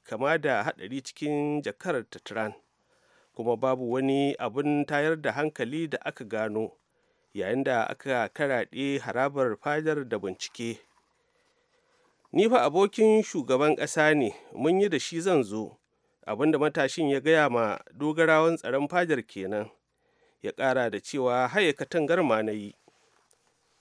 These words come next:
Jami'an tsaro na ciki sun daɗa tsaurara matakan tsaro a harabar fadar ta White House, bayan da aka kutsa ciki har sau uku a watan Satumban shekara ta dubu biyu da sha hudu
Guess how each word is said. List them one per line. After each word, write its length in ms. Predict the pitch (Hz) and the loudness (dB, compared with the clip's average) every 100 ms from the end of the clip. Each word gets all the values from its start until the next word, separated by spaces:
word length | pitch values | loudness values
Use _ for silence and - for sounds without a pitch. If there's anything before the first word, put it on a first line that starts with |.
| - | -8
Jami'an 600 | 98 101 - 131 131 139 | -4 -4 -4 -2 0 0
tsaro 460 | - 98 123 143 143 | -2 -6 -4 -2 0
na 100 | 143 | -2
ciki 460 | - 139 - 147 - | -4 -16 -10 -10 -10
sun 400 | - - 147 143 | -12 -4 -2 0
daɗa 500 | 139 170 143 127 117 101 | 0 -2 0 2 2 0
tsaurara 420 | 139 151 120 143 | 0 2 2 2
matakan 500 | 147 - - - 151 | 0 -2 -6 -4 -6
tsaro 320 | - 113 151 - | -4 -4 -4 0
a 180 | 127 | 0
harabar 500 | 110 107 139 156 139 | 0 0 0 0 -2
fadar 360 | 110 151 160 131 - | -2 -2 -2 -4 -2
ta 200 | 107 110 | -2 0
White 260 | 113 107 | -2 -4
House, 400 | 110 107 98 - _ _ _ _ _ _ - | -6 -8 -8 -12 _ _ _ _ _ _ -4
bayan 320 | 113 123 123 | -2 0 0
da 120 | 113 | -2
aka 440 | - - 139 113 | -2 -2 -2 0
kutsa 500 | 107 - 139 - 127 101 | -4 -8 -10 -4 -4 -4
ciki 220 | - - | -8 -8
har 200 | 135 156 | -4 -6
sau 260 | - 120 - | -4 -6 -6
uku 200 | - - - | -10 -10 -4
a 100 | 104 | -2
watan 300 | 135 160 139 | -2 -2 -4
Satumban 520 | - - 160 147 131 | -4 -6 -6 -4 -6
shekara 480 | - 98 165 147 104 | -8 -8 -4 -2 -4
ta 120 | - | -8
dubu 180 | 165 165 | -12 -10
biyu 120 | 170 | -6
da 100 | 147 | -6
sha 200 | 107 117 | -6 -8
hudu 400 | 104 - 110 107 | -8 -12 -10 -12